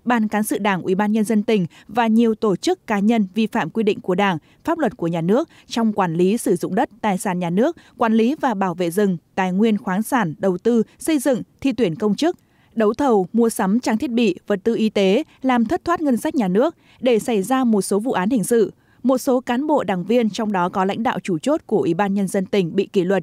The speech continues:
xử lý hình sự. Đảng đoàn Hội đồng Nhân dân tỉnh Phú Yên nhiệm kỳ hai nghìn không trăm mười sáu hai nghìn không trăm hai mươi mốt đã vi phạm quy định của Đảng, quy chế làm việc của Đảng đoàn Hội đồng Nhân dân tỉnh, buông lỏng lãnh đạo chỉ đạo, để Thường trực Hội đồng Nhân dân tỉnh vi phạm luật tổ chức chính quyền địa phương,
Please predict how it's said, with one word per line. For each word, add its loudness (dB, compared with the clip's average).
xử 0
lý 2
hình 0
sự. 0
Đảng 0
đoàn 2
Hội -2
đồng 0
Nhân 2
dân 0
tỉnh -2
Phú -4
Yên 2
nhiệm 0
kỳ 0
hai -2
nghìn 0
không -4
trăm -2
mười -2
sáu -2
hai -2
nghìn 0
không -4
trăm -2
hai 0
mươi 0
mốt 2
đã -2
vi -2
phạm -2
quy -4
định -2
của -2
Đảng, 0
quy -2
chế 0
làm -2
việc 0
của -6
Đảng -2
đoàn 0
Hội -4
đồng -2
Nhân 0
dân -2
tỉnh, 0
buông 4
lỏng 0
lãnh -2
đạo 0
chỉ -2
đạo, 0
để 2
Thường 0
trực 0
Hội 0
đồng 0
Nhân 4
dân 0
tỉnh 0
vi 0
phạm -2
luật 0
tổ 0
chức -4
chính 0
quyền 0
địa 0
phương, 2